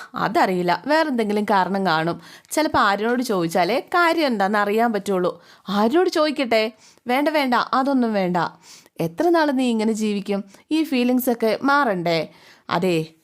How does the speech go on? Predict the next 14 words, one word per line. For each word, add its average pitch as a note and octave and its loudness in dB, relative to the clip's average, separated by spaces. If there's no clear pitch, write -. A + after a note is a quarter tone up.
നിർബന്ധം, C4 2
ഓ, E3 0
ആ, D#3 0
വേണ്ട, E3 0
സ്വാഭാവികമായിട്ട് G3 0
മാറുകയാണെങ്കിൽ G#3 0
മാത്രം C4+ 0
മാറട്ടെ. F3 -2
പറഞ്ഞാലും G3+ 0
പറഞ്ഞില്ലെങ്കിലും F#3+ -2
എനിക്ക് C4+ 0
വേണ്ടിയിട്ടുണ്ടല്ലോ. F#3 0
അങ്കിളിനോട് C4+ 0
വഴക്കിട്ട് G3 0